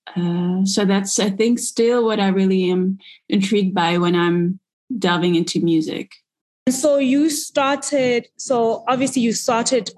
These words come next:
Speaker 2: writing the melodies and, and, you know, the songs first. What would you say influenced that, you know, um, into you getting into, into the writing of the music, um, before you actually started singing?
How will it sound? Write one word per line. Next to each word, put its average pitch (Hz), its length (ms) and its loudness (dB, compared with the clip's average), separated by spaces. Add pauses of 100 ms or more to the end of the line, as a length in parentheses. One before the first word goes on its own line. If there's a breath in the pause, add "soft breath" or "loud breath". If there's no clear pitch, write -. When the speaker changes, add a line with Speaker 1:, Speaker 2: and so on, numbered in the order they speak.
Speaker 2:
writing 214 580 -2
the 202 100 -2
melodies 208 760 0
and, 185 460 -4
and, 180 280 -4
you 196 100 -6
know, 190 160 2
the 196 100 -2
songs 202 580 -4
first. 190 420 -2 (680 loud breath)
What 233 320 0
would 269 180 0
you 247 60 -4
say 247 340 -2
influenced 226 760 -2 (160)
that, 202 520 -4
you 208 120 -2
know, 190 360 0
um, 185 380 -2 (520 soft breath)
into 220 320 0
you 202 400 -2 (320)
getting 214 280 0
into, 202 440 -2
into 202 220 -2
the 190 140 0
writing 202 540 0
of - 240 -8
the 190 100 -4
music, 190 720 -2 (120)
um, 180 300 -4
before 202 320 -2
you 196 100 0
actually 190 300 -6
started 185 340 -4
singing? 214 480 -2